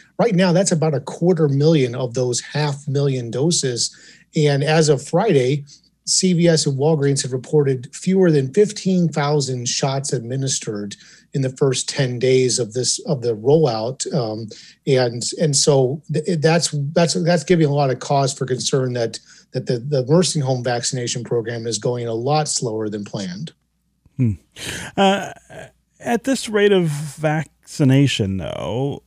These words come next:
Speaker 2: how long can we expect this pandemic to continue to really affect our lives? And here I'm thinking specifically about Governor Whitmer and her pledge now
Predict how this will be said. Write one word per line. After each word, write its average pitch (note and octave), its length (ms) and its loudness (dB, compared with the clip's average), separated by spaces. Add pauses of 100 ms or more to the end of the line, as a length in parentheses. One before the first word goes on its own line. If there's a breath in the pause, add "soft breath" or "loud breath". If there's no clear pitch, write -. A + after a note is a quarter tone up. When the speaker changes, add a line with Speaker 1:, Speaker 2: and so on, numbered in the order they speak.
Speaker 2:
how - 540 -10
long G3 480 0
can E3+ 260 2
we E3 240 2
expect - 640 -4 (440 soft breath)
this D#3 160 0
pandemic C3 720 4 (800)
to C#3+ 100 4
continue D#3 380 6
to D#3+ 100 2
really C#3 380 4
affect C#3+ 380 2
our B2 120 4
lives? D3 380 4 (320 loud breath)
And F3+ 240 2
here C#4 320 -2
I'm A3 160 2
thinking E3+ 420 0
specifically B2+ 1080 -2
about C3+ 640 -4 (420 soft breath)
Governor G3 340 0
Whitmer C#3 760 0
and B2+ 480 -2
her - 400 -4
pledge A#2+ 480 2
now D3 680 2